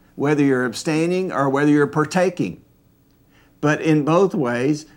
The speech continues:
do it in honor of the Lord. And don't let it become a, uh, a cause of division in your relationships.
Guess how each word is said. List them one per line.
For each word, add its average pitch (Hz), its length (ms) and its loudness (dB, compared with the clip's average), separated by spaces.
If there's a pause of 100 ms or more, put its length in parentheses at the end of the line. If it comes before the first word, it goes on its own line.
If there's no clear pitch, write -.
(320)
do 185 200 6
it 185 280 -4 (480)
in 165 160 2
honor 165 320 4
of 165 120 0
the 180 100 0
Lord. 185 440 0 (300)
And 143 260 -2
don't 175 440 2 (180)
let 160 220 0
it 135 100 -6
become 151 560 -2
a, 135 420 -4 (380)
uh, 117 380 -6 (100)
a 120 160 -6
cause 165 600 0
of 117 180 -6
division 123 580 -2 (800)
in 127 140 -4
your 131 120 0
relationships. 123 960 -4